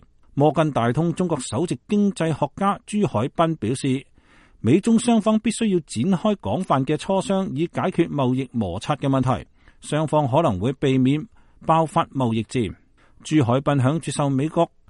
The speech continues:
財經媒體C N B C採訪嘅時候表示，佢哋預料談判之路可能係崎嶇不平，所以好可能唔會爆發一場全面嘅貿易戰。但係佢哋亦都唔認為兩國之間嘅貿易糾紛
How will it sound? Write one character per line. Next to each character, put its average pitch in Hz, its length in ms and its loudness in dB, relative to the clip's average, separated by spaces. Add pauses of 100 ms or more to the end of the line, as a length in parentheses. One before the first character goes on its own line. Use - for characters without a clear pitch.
(160)
財 110 320 -2
經 220 260 4
媒 117 300 2
體 127 320 -2
C 208 280 -4
N 196 160 0
B 202 220 -2
C 208 220 -4
採 143 220 -4
訪 185 200 -2
嘅 - 0 -
時 131 120 -6
候 98 120 -4
表 107 220 -4
示， 107 260 -4 (680)
佢 196 80 2
哋 220 160 4
預 185 260 0
料 175 160 4
談 110 260 -2
判 202 220 0
之 240 140 0
路 156 160 2
可 190 160 0
能 170 100 0
係 123 220 -2
崎 202 200 -2
嶇 196 220 -2
不 185 140 -4
平， 95 260 -4 (300)
所 180 200 -2
以 185 140 0
好 165 400 0
可 - 240 0
能 160 220 0
唔 101 260 0
會 139 60 0
爆 139 200 2
發 143 140 -2
一 185 100 -4
場 101 220 -2
全 101 240 -4
面 123 180 2
嘅 139 120 0
貿 123 180 2
易 107 60 -2
戰。 107 280 -4 (480)
但 147 100 0
係 147 160 0
佢 - 20 -
哋 160 100 2
亦 143 180 0
都 208 140 2
唔 - 280 -8
認 123 480 4
為 104 200 0
兩 123 240 -2
國 175 180 -6
之 220 140 -4
間 208 160 -2
嘅 180 140 0
貿 139 200 0
易 135 140 -6
糾 117 200 -2
紛 208 300 2